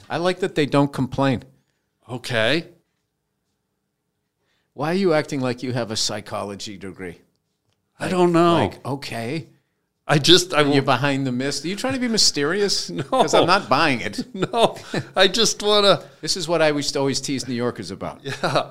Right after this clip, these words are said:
Speaker 1: I used to say Manhattan. It goes, "It's like living in a fucking ant farm."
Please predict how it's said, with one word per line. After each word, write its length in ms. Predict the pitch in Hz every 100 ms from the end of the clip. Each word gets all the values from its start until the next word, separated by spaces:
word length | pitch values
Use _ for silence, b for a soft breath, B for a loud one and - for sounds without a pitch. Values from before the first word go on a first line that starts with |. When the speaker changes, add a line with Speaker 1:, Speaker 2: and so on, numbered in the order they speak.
| -
Speaker 1:
I 80 | 110
used 140 | 120
to 80 | 127
say 180 | - 120
Manhattan. 480 | 113 113 120 110 85
It 80 | 85
goes, 100 | 95
"It's 120 | -
like 140 | 98
living 220 | 113 110 110
in 100 | 107
a 40 |
fucking 340 | - 101 - 98
ant 220 | 101 101
farm." 260 | - 80